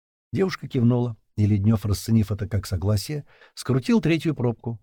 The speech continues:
"Как уже было сказано, за женщин, за лучшую половину человечества", — поднял он свою крышку стакан.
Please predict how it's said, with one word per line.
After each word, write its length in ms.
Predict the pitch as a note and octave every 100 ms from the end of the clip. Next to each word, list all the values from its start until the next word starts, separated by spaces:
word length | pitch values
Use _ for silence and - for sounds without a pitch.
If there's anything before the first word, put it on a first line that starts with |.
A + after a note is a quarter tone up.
| _ _ _ _
"Как 240 | - C3 A#2+
уже 160 | G2+
было 220 | G2 G2 E2
сказано, 640 | - G3 F#3 F#3+ F#3+ F3+ - -
за 200 | F2 A2
женщин, 480 | G#2 F2+ - D2+ - _ _
за 180 | D#2+ G2
лучшую 500 | F#3+ A3 - G#3 G3+
половину 500 | C#3+ A2+ D#3+ F3 E3+
человечества", — 840 | D3+ B2 C#3 E3+ A#2 - E2 D2 - _ _
поднял 360 | - E2+ F#2+ F#2+
он 100 | F#2
свою 300 | - G2 E2+
крышку 360 | - F2+ - -
стакан. 440 | G2 - D#2+ C#2